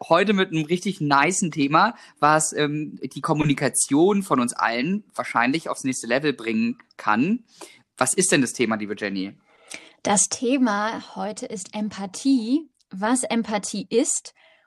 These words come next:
Speaker 2: und was Empathie auch nicht ist und welche Fehler wir oftmals machen, wenn wir, äh, versuchen, empathisch zu sein oder sein zu wollen. Darum soll's heute gehen. Ich finde, das ist ein sehr, sehr wichtiges Thema,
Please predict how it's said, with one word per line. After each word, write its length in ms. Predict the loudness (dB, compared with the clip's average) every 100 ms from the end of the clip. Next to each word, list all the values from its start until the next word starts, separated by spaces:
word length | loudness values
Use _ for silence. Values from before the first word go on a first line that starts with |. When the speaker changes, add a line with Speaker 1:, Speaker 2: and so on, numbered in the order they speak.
| _
Speaker 2:
und 240 | 4 4 4
was 160 | 0
Empathie 580 | -4 -6 -4 -6 -6 -6
auch 140 | -6 -4
nicht 340 | -4 -4 -6
ist 340 | -8 -8 -10
und 280 | -6 -4 -2
welche 260 | -2 -2 -6
Fehler 460 | -6 -2 0 0
wir 160 | -2 -6
oftmals 480 | -6 -4 -4 -2 -2
machen, 420 | -2 0 0 -2 _ _ _
wenn 380 | 0 4 4 4
wir, 420 | 2 4 2 2
äh, 220 | 0 0
versuchen, 480 | 0 0 0 0 2
empathisch 600 | 2 2 4 4 2 -4
zu 160 | -4 -2
sein 360 | -2 0 0
oder 180 | 0 0
sein 240 | 0 0 -2
zu 240 | -4 -6
wollen. 380 | -4 0 2 0 -4 -20 _ 0
Darum 340 | 2 2 0
soll's 300 | 0 0 -2
heute 240 | -4 -4 -6
gehen. 260 | -4 -2
Ich 140 | -4 -4
finde, 160 | -4
das 160 | -2 -4
ist 120 | 0
ein 100 | 0
sehr, 220 | 4 4
sehr 200 | 4 2
wichtiges 400 | -2 -6 -8 -8
Thema, 520 | -6 0 2 2 0